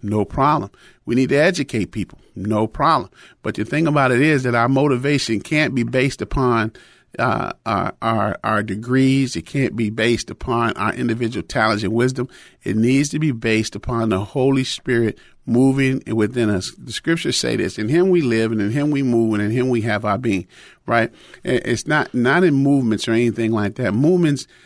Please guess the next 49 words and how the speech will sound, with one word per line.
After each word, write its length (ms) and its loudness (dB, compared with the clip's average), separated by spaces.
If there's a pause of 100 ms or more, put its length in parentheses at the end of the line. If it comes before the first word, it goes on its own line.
(180)
that 280 0
don't 300 2 (420)
honor 300 2
God. 400 0
And 200 2
I 80 4
don't 180 0
care 160 0
just 160 -4
because 320 -2
a, 160 -2
a 140 -2
church 420 -2
does 220 2
it, 80 0
doesn't 320 2
mean, 320 2 (340)
automatically 600 2
means 340 2
it's 120 -6
a, 180 -4
it's 160 -2
a 60 -4
godly 360 -2
movement. 380 -2 (100)
And 320 -2
we, 240 0 (420)
we've 220 0
seen 260 0
that 160 2
happen 300 -2
too 160 -2
many 180 0
times. 380 -2
We, 160 -4
we 160 -6
can 140 -4
look 160 -2
at, 120 -2 (400)
uh, 300 -2
how 160 0
the, 200 -2
how, 280 -2
how 300 -6
some 280 -2
churches 360 -4 (100)
okay 400 -2
certain 360 -2
things, 420 0